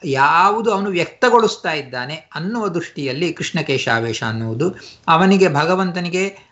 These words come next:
ಅವನೇ ಅವತಾರ ಮಾಡಿದ್ದಾನಾದ್ರಿಂದ ಅವನಿಗೆ ಇನ್ನೊಂದು ಆವೇಶದ ಶಕ್ತಿಯ ಅವಶ್ಯಕತೆ ಇಲ್ಲ,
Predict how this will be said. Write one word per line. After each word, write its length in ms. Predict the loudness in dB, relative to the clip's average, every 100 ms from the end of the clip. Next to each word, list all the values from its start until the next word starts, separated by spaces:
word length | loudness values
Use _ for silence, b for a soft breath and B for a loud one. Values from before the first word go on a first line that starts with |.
| B
ಅವನೇ 400 | 0 2 2 4
ಅವತಾರ 480 | 4 4 2 0 0
ಮಾಡಿದ್ದಾನಾದ್ರಿಂದ 760 | -2 -6 -6 -6 -6 -6 -4 -2
ಅವನಿಗೆ 280 | -2 -4
ಇನ್ನೊಂದು 420 | -6 -6 -6 -2 2
ಆವೇಶದ 580 | 2 2 -2 -4 -4 -4 -4
ಶಕ್ತಿಯ 520 | -6 -6 -8 -2 0 2 2 0 B B B
ಅವಶ್ಯಕತೆ 680 | 4 4 2 -4 -8 -6 -8
ಇಲ್ಲ, 360 | -8 -8 -12